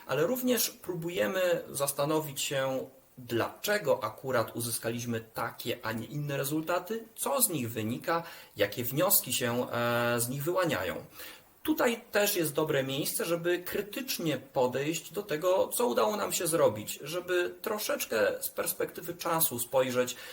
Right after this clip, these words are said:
e, na nasze badania i określić, e, co uznajemy za najważniejszy rezultat,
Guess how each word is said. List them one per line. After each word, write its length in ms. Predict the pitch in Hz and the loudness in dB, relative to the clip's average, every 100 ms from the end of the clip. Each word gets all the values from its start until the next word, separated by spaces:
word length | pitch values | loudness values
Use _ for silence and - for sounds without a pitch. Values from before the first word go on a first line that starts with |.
| - - | -14 -2
e, 160 | 123 | 2
na 120 | 123 | 4
nasze 260 | 127 127 - | 4 2 2
badania 680 | 127 131 170 214 233 254 240 - | 4 4 4 2 2 2 2 -2
i 220 | 214 214 | -4 0
określić, 760 | 190 - 147 127 117 117 - - | 0 2 2 2 0 -2 -2 -2
e, 200 | 120 120 | -2 -2
co 260 | - 175 | 0 2
uznajemy 680 | 165 160 143 135 135 131 127 | 4 4 2 2 2 2 0
za 440 | 113 113 113 110 107 | 2 2 4 2 2
najważniejszy 640 | 92 - 101 143 202 196 | -2 -2 -2 -2 -2 0
rezultat, 600 | 175 151 151 143 135 127 | 2 2 0 0 0 -2